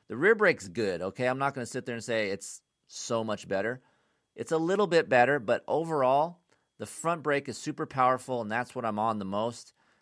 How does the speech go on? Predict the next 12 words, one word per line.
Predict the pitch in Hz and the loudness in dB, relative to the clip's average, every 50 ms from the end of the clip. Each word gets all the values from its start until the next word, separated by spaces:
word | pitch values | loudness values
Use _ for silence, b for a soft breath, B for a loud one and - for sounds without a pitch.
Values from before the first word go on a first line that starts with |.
| _ _ | _ _
and | - 104 110 | -6 -2 0
I | 117 | 0
like | 117 110 104 104 104 110 107 - | 0 0 0 2 0 0 0 -4
that. | - 82 69 64 - _ _ _ _ _ _ _ | -6 -6 -6 -6 -8 _ _ _ _ _ _ _
I | 107 117 135 | 2 4 4
like | 143 147 143 143 139 139 | 4 4 4 4 4 0
my | 131 127 123 127 | 0 0 0 2
lever | 120 113 113 117 120 120 120 | 2 2 2 2 2 2 0
to | 107 95 | -2 -4
hit | 87 - - 127 120 - - _ _ _ _ | -6 -4 -2 -2 -2 -2 -4 _ _ _ _
fairly | _ - - - 120 120 123 120 110 | _ -10 -2 0 2 2 2 2 0
soon. | 104 - - - 117 113 127 151 190 214 | -4 -6 -6 -4 -4 -4 -4 -4 -6 -8